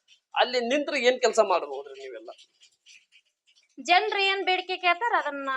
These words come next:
Speaker 2: ಮಾಡ್ಕೊಡಕ್ ನಾವು ಇದು ಮಾಡ್ತೀವಿ.
Speaker 1: ಸರಿ, ಇಷ್ಟೊತ್ತು ನಮ್ ಜೊತೆ ಮಾತನಾಡೋದಕ್ಕೆ ತುಂಬಾ ಧನ್ಯವಾದಗಳು. ಕರಿಯಪ್ಪ ಬೀರಪ್ಪ ಕಂಬಳಿ ಅವರು ನಮ್ ಜೊತೆ ಇದ್ದಾರೆ ವೀಕ್ಷಕರೇ. ಈಗ ಅದೇ ಹಿಂದೆ ಮಾತನಾಡಿದಾಗೆ ಇವರ ತಂದೆಯವರು,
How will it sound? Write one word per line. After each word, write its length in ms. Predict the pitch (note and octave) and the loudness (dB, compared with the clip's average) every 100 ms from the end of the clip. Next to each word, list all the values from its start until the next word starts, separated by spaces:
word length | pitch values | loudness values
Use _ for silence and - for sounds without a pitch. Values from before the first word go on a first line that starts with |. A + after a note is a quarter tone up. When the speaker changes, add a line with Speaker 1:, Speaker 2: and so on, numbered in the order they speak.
| C4 | -4
Speaker 2:
ಮಾಡ್ಕೊಡಕ್ 760 | C4 D4 C4 B3 A#3+ B3+ D4 C4 | -4 -2 -2 -4 -6 -6 -6 -14
ನಾವು 400 | A#3 A3 G#3+ _ _ | -14 -16 -20 _ _
ಇದು 180 | A#3 G3+ | -20 -20
ಮಾಡ್ತೀವಿ. 800 | G3+ - _ _ _ _ _ - | -20 -20 _ _ _ _ _ -14
Speaker 1:
ಸರಿ, 300 | E3+ - _ | -14 -14 _
ಇಷ್ಟೊತ್ತು 360 | - - E3+ D#3+ | -14 -10 -8 -8
ನಮ್ 100 | C#3 | -10
ಜೊತೆ 160 | C#3 C#3+ | -10 -8
ಮಾತನಾಡೋದಕ್ಕೆ 520 | C3 C3 D3 B2+ - | -8 -10 -16 -20 -20
ತುಂಬಾ 240 | C3 A#2 | -20 -20
ಧನ್ಯವಾದಗಳು. 440 | A#2 - B2+ C3 C3 - _ - - _ _ _ _ _ | -20 -16 -16 -16 -20 -20 _ -20 -20 _ _ _ _ _
ಕರಿಯಪ್ಪ 440 | - A#3 C#4 C#4 C#4 B3+ | 0 4 4 4 4 4
ಬೀರಪ್ಪ 360 | A3 A#3+ A#3 A#3+ | 6 6 6 0
ಕಂಬಳಿ 420 | A#3 G3+ G#3 G#3+ | 2 2 6 8
ಅವರು 240 | G3+ F#3+ E3+ | 6 4 0
ನಮ್ 460 | - _ - C#3+ | -10 _ -14 -14
ಜೊತೆ 180 | C3+ C3 | -12 -12
ಇದ್ದಾರೆ 280 | B2+ B2 B2 | -10 -12 -16
ವೀಕ್ಷಕರೇ. 580 | A#2 - D3+ E3 G3 - - _ - - - - - - | -16 -14 -14 -12 -14 -18 -20 _ -20 -20 -20 -20 -20 -18
ಈಗ 120 | - D3 - _ _ _ | -6 -6 -6 _ _ _
ಅದೇ 200 | C#3 F3 | -8 -8
ಹಿಂದೆ 240 | D#3 F3+ F3+ | -4 -4 -2
ಮಾತನಾಡಿದಾಗೆ 1000 | D#3+ D#3+ E3 D#3 D3+ D3+ F3 F3+ - - | -4 -4 -6 -6 -6 -6 -4 -4 -4 -8
ಇವರ 200 | C#3 C3+ | -8 -8
ತಂದೆಯವರು, 1000 | - D3 E3+ E3+ D#3+ D#3 E3+ F3 - | -8 -8 -2 2 2 2 -2 -6 -8